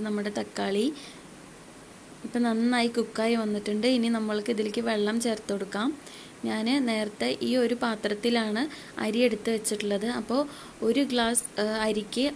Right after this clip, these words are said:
ഒന്നര glass വെള്ളമാണ്. അപ്പോൾ ഞാൻ ഈ പാത്രത്തിൽ ഒന്നര പാത്രം വെള്ളമാണ് ഒഴിച്ചു കൊടുക്കുന്നത്. നമ്മളുടെ ബിരിയാണിക്ക് ഒരു glass അരിക്ക് ഒന്നര glass വെള്ളം എന്നുള്ളതാണ് കണക്ക്. അപ്പോൾ ഞാനിവിടെ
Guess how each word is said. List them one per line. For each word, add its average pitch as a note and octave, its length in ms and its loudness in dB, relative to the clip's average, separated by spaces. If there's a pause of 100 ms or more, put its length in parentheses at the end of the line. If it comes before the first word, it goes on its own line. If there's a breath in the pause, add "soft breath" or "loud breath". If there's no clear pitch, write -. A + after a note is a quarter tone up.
ഒന്നര A#3 280 2 (120)
glass A3 320 2
വെള്ളമാണ്. G#3 420 0 (120)
അപ്പോൾ A#3 220 0 (380 loud breath)
ഞാൻ A3+ 80 0 (100)
ഈ - 20 0 (100)
പാത്രത്തിൽ A3 460 0 (200)
ഒന്നര A3+ 260 0 (120)
പാത്രം A#3 380 0
വെള്ളമാണ് G#3+ 360 2
ഒഴിച്ചു G#3 240 0
കൊടുക്കുന്നത്. F#3+ 560 -2 (680 loud breath)
നമ്മളുടെ A3 400 0
ബിരിയാണിക്ക് G#3+ 560 2 (160)
ഒരു A3 180 6
glass A3+ 300 2
അരിക്ക് A3 300 -2 (140)
ഒന്നര A3 240 0 (100)
glass A#3 340 2
വെള്ളം G#3+ 280 0
എന്നുള്ളതാണ് G#3 520 0 (100)
കണക്ക്. G#3 340 -2 (400 loud breath)
അപ്പോൾ A3+ 140 -2 (100)
ഞാനിവിടെ A3 500 2